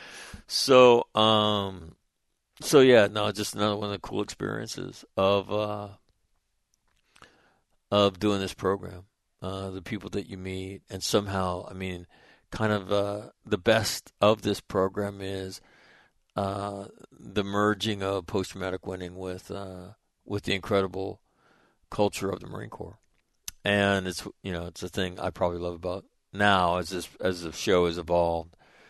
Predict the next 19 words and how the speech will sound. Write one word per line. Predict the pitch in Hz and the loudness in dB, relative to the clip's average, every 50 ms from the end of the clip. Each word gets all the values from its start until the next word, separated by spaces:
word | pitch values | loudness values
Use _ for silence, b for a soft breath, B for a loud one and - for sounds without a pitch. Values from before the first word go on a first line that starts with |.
| b b b b b - | b b b b b -12
Uh, | - 85 | -12 -10
it's | 85 - | -10 -8
the | - 87 | -8 -8
thing | - - 101 92 87 | -6 -4 -4 -4 -2
I | 90 90 | -2 0
love | 87 87 85 85 | 0 0 -2 -2
about | 85 85 87 85 | -4 -6 -6 -6
it | 85 82 | -6 -10
the | 85 | -12
most | 85 87 85 85 87 - - | -12 -10 -10 -10 -12 -12 -14
when | 85 87 85 | -14 -12 -12
you | 82 82 | -10 -8
see | - - - 87 | -6 -4 -4 -4
that. | 85 82 82 85 85 95 - _ _ _ _ _ | -4 -6 -8 -8 -10 -14 -16 _ _ _ _ _
And | - 95 92 90 90 92 95 | -6 -4 -2 -2 -2 -2 -2
then | 104 107 104 104 | -2 -2 -2 -2
you | 104 101 101 | -4 -4 -2
see | 98 - - 117 104 - - | -2 -2 -2 -2 -2 -2 0
ultimately, | - 104 110 - - 110 101 - 92 92 92 92 90 | 2 2 2 2 0 -6 -8 -6 -6 -6 -6 -6 -8